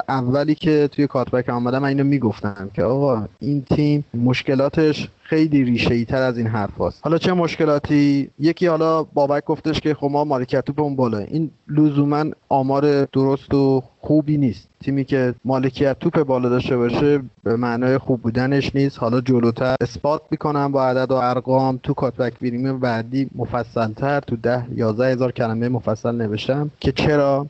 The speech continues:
وقتی که مالکیت توپ بالای پنجاه و شش، هفت، هشت درصد بره یعنی تیم دیگه مؤثر نیست. اه، یکی از چیزایی که نمیخونه، حالا من تیتوار همه رو می‌گم که مشکل چیه. نکن یه تیمی، من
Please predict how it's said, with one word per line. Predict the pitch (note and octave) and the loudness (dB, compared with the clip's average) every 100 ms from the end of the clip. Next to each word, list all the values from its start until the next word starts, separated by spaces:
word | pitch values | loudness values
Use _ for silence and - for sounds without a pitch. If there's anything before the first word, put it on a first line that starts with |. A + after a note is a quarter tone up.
| - | -2
وقتی | C3+ D3 | -2 0
که | D#3 | 0
مالکیت | D3 B2+ B2+ C#3 C3+ | 0 0 0 0 0
توپ | B2+ D#3 C3+ | 0 0 0
بالای | C3 C#3 D#3 | 2 4 2
پنجاه | C#3 - B2 B2 B2+ | 0 -2 -2 0 0
و | |
شش، | - B2 B2 | 0 -2 -2
هفت، | B2+ B2+ - | -2 -4 -2
هشت | B2+ B2 - | -4 -2 0
درصد | C3 B2+ C3 - | -2 -2 -2 -2
بره | C#3+ | 0
یعنی | F3 D#3+ E3 | 2 2 0
تیم | - E3+ | -2 0
دیگه | C#3+ C#3 D#3 D#3+ D#3 D3+ - - | 2 2 4 4 2 0 -4 -2
مؤثر | B2 B2+ D3+ D3+ D3 | 0 2 2 2 2
نیست. | C3+ G#2 - - - D3+ F3 F3 | 2 -2 -6 -20 -4 2 2 2
اه، | F3+ E3+ | 2 4
یکی | F3 F#3+ - | 4 2 2
از | G3+ - | 0 -2
چیزایی | - F#3 E3 F#3+ G3+ | -2 0 4 4 4
که | G3 - G3 G3 G3 G3 E3 | 0 0 4 4 4 4 2
نمیخونه، | B2+ D3+ D#3+ E3 - D#3 D3+ D#3+ E3+ F3+ E3+ | 0 2 2 2 2 2 2 2 2 0 0
حالا | C3+ C3+ | 0 0
من | D3 D3+ | 0 -2
تیتوار | - C#3+ C#3+ C#3 C#3+ | 0 0 0 0 0
همه | C3+ C3 C3+ | 0 0 0
رو | C#3+ | 0
می‌گم | D3+ C3 B2 A#2+ | 0 0 -2 -4
که | - B2 A#2+ A#2 A#2 - | -2 0 0 0 -4 -2
مشکل | C3 C3+ - - D#3 C3+ | 0 0 -2 0 0 0
چیه. | A2 - A#2 A#2 B2+ C3+ | -6 -8 -4 -2 -4 -4
نکن | - D#3 | -4 0
یه | F#3 G#3 | 2 2
تیمی، | G#3 G3+ G3+ G3+ | 2 4 4 4
من | C#3 D#3 | 2 -2